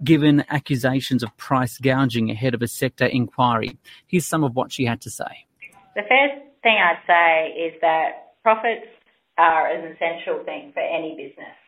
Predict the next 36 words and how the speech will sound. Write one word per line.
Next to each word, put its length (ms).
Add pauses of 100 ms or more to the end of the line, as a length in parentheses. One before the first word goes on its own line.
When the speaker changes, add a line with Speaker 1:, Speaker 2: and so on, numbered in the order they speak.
(580)
Speaker 2:
Uh, 400 (720)
they 160
enable 400
us 160
to 80
continue 460
to 40
operate, 540
and 100
for 140
us 240
that 160
means 400
we 80
get 320
to 80
employ 560 (400)
a 80
hundred 400
twenty 240
thousand 460
people. 500 (720)
We 320
get 240
to 320
support 320
thousands 400
of 160
suppliers. 560 (560)
We 240
pay 160
a 80
very 240
large 300
tax 280
bill 380